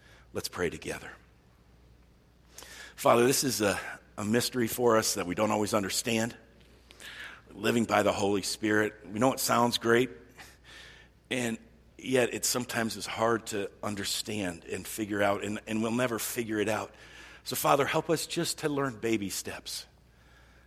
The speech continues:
just to learn little bit by little bit. Help us learn to say, you know, "Holy Spirit, you are welcome here. Holy Spirit, fill our lives.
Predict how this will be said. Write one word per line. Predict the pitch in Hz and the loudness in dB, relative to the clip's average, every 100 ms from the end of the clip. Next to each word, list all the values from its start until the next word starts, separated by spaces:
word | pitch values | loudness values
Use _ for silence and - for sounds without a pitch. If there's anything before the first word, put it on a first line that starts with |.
| _ | _
just | - 147 - | -6 -2 -2
to | 151 | -2
learn | 143 135 127 | 0 0 2
little | 127 135 151 | 2 4 4
bit | 147 127 113 - | 0 -6 -8 -10
by | 110 110 | -6 -4
little | 117 107 110 | -2 -4 -4
bit. | 95 92 - - - - - - _ | -6 -8 -10 -20 -20 -20 -20 -20 _
Help | - 123 135 | -6 -6 -4
us | - | -6
learn | 110 110 117 | -4 -4 -4
to | 113 | -6
say, | 110 117 110 | -6 -4 -2
you | 104 104 104 | -4 -6 -8
know, | 104 101 | -6 -8
"Holy | - 113 117 | -10 -10 -10
Spirit, | - 113 107 104 | -10 -10 -10 -8
you | 107 | -8
are | |
welcome | 104 104 110 113 104 | -8 -6 -6 -6 -12
here. | 110 107 101 - - - - | -10 -12 -14 -20 -20 -20 -18
Holy | - 113 | -14 -10
Spirit, | 113 - 123 113 113 | -8 -8 -4 -6 -6
fill | - 117 | -8 -8
our | 113 113 | -6 -8
lives. | 104 98 101 101 - - | -6 -6 -8 -10 -12 -14